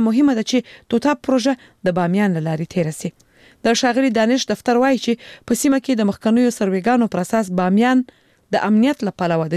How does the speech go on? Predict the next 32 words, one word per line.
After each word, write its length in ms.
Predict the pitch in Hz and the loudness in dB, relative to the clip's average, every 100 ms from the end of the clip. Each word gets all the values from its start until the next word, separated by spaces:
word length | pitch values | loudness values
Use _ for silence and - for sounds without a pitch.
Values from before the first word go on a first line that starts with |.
| 175 | -2
دې 80 | 254 | 0
پروژې 280 | 190 180 185 175 | 0 0 0 -2
لپاره 260 | - 214 247 - - - 196 | 0 0 -2 -6 -12 -4 0
غوره 220 | 226 185 | 0 0
بلل 220 | 156 160 - | -2 -6 -4
شوی 220 | 165 160 | -4 -4
و. 140 | 160 165 _ _ - | -4 -8 _ _ 0
په 60 | 254 | 2
همدې 180 | 247 269 | 4 2
حال 160 | 269 269 | 0 0
کې 80 | 269 - _ _ - | -2 -4 _ _ -2
په 160 | 233 - | -2 0
سالنګ 340 | 240 262 311 269 | 0 2 2 0
کې 60 | 214 | 0
د 40 | 196 | 0
دې 60 | 214 | 0
پروژې 300 | 202 196 202 208 | 0 0 2 2
د 80 | 196 | 2
عملي 200 | 185 175 - | 0 -2 -2
کېدو 180 | 190 220 190 | -2 0 -2
تخنیکي 400 | - 185 - 214 | -4 -4 0 -2
امکانات 440 | - 175 202 220 - | 0 0 0 -2 -4
کمزوري 340 | 165 151 156 147 | -4 -2 -2 -4
دي، 60 | 156 _ _ _ 196 | -8 _ _ _ -4
ځکه 220 | 247 269 - - - 226 | -2 -2 -6 -10 -6 -4
هلته 240 | 220 185 156 | -2 -4 0
زیات 200 | 196 202 _ _ - | -2 -2 _ _ -2
ورښتونه 440 | 160 - 240 180 - | -2 -2 -2 -2 -2
کېږي. 260 | 180 170 175 _ _ _ 196 | -4 -4 -8 _ _ _ 0
نو 60 | 196 | 2
له 60 | |
دې 60 | 185 | 2